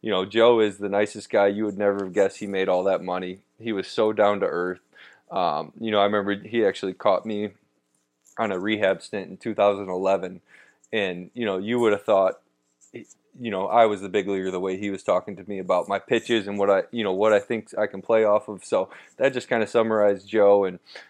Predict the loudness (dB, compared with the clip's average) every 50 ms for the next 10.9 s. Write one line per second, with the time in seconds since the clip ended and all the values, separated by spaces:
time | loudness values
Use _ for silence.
0 | _ _ 0 0 0 0 0 0 2 2 2 2 0 -2 -6 -6 -4 -2 -2 -2
1 | -2 -2 -4 -4 -4 -4 -4 -6 -6 -4 0 0 0 0 0 -2 -6 -6 -6 -4
2 | -2 -2 -2 -4 -4 -4 -4 -4 -4 -4 -4 -4 -2 -2 -2 -4 -6 -8 -8 -6
3 | -4 -4 -4 -4 -6 -6 -6 -6 -4 -2 -2 -2 -2 -2 -4 -8 -10 -10 -10 -12
4 | -14 _ _ -12 -8 -8 -6 -6 -8 -10 -14 -18 _ _ _ -6 0 2 4 4
5 | 4 2 -2 -4 0 0 0 0 0 0 2 4 4 6 4 4 2 0 0 -2
6 | -2 -2 -4 -8 -10 -10 -10 -10 -6 -4 -4 -4 -4 -4 -6 -4 -2 -2 -2 -2
7 | -2 -6 -10 -20 -20 _ _ _ -10 -8 -8 -8 -8 -10 -10 -8 -6 -2 -2 -2
8 | -2 -2 -6 -4 -4 -4 -4 -4 -6 _ -20 -20 -20 -20 _ -10 -8 -6 -6 -2
9 | 2 4 6 6 6 4 0 -6 -8 -4 -2 -2 -2 -2 -2 -4 -4 -6 -8 -8
10 | -6 -4 -4 -4 -4 -6 -8 -8 -8 -10 -10 -8 -6 -6 -6 -6 -8